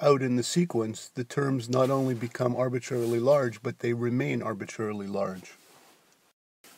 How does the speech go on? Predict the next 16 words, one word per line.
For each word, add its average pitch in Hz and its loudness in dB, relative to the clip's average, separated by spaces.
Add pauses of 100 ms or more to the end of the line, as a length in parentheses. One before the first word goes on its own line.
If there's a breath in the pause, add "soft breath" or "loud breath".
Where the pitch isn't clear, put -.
(640 loud breath)
How 165 4
do 214 0
we 202 2
measure 151 0
the 120 -4
fact 113 -4
that 117 -8
the 120 -6
terms 131 -8
of 107 -10
the 107 -14
sequence 120 -8
are 113 -6
getting 113 -4
arbitrarily 110 -6
large? 113 -4